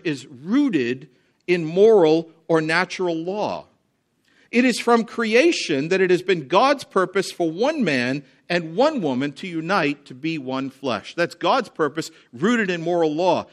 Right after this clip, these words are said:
That becomes our stand in the culture and climate in which we live. That's our defense. This is how God made the world. But we don't have time to look at that. I'll let you go and think through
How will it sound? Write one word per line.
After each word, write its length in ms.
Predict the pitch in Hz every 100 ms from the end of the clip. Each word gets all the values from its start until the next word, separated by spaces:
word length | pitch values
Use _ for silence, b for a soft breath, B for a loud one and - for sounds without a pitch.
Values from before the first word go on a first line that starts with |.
| b -
That 220 | 220 285
becomes 360 | 262 - 208 180
our 140 | 175
stand 800 | - - - 285 170 135 202 208 b b -
in 120 | 196
the 60 | 185
culture 400 | - 254 254 202
and 100 | 180
climate 460 | - 285 262 208
in 100 | 180
which 200 | 175 196
we 100 | 220
live. 280 | 208 269 220
That's 220 | - 254
our 100 | 226
defense. 500 | 214 202 - 302 165 B B
This 180 | 294 302
is 80 | 254
how 140 | 240
God 280 | 202 233 220
made 200 | 220 226
the 60 | 208
world. 540 | 233 392 403 160 - _ _ _ _ _ _ _ _ _ _ _ _ _ _ _ _ 127
But 120 | 160
we 120 | 156
don't 160 | 175 170
have 100 | -
time 300 | 262 285 226
to 100 | 139
look 160 | 120
at 100 | 107
that. 160 | 92 90
I'll 120 | 135
let 200 | 180 180
you 220 | 247 285
go 420 | 127 139 120 101 -
and 120 | 98
think 260 | - 123 -
through 320 | 113 98